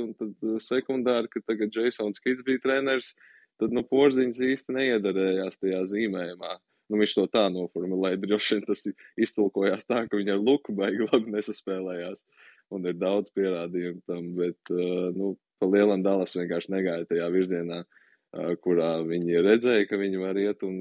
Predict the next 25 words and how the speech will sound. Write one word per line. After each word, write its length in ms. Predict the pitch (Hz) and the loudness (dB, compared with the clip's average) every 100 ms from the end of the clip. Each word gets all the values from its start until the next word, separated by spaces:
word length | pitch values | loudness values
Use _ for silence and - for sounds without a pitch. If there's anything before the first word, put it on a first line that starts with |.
| 90 | -6
hei, 260 | 113 110 92 - | -2 0 -2 -6
kopš 220 | 87 85 - | -10 -10 -6
Porziņa 480 | 98 98 95 95 104 | -4 -2 -2 0 0
aizmainīja 440 | 107 107 104 101 | 0 -4 -4 0
Dallas, 320 | 110 110 110 110 | 0 0 -2 2
ir 100 | 107 101 | 2 2
deviņas 320 | 113 104 117 | -2 -4 -6
uzvaras, 260 | 113 101 98 | -2 -2 0
divi 180 | 110 101 | -2 0
zaudējumi 480 | 98 92 92 90 90 | -2 -4 -6 -12 -10
vienpadsmit 400 | 90 90 87 - | -12 -12 -14 -6
spēlēs, 440 | 90 92 90 - 90 | -2 0 -2 -4 -8
tā 80 | |
kā 180 | - 90 90 - - _ _ _ _ _ _ _ _ _ - | -4 -4 -4 -18 -20 _ _ _ _ _ _ _ _ _ -6
pastāv 380 | 80 - 87 87 | -6 2 2 4
kaut 140 | 87 | 2
kāda 160 | 92 87 | 4 4
maza 300 | 95 92 - | 2 0 2
cerība, 340 | 92 92 85 | 4 4 2
kad 120 | 90 87 | -2 -2
viņi 320 | 87 90 87 90 | -4 -4 -2 -4
izdarīja 340 | 85 87 - | -4 -4 -4
pareizo 480 | 87 85 82 87 82 | -2 -2 -2 -2 -2
izvēli, 520 | 87 85 80 78 87 | -4 -4 -6 -6 -6
jā. 120 | 80 | -6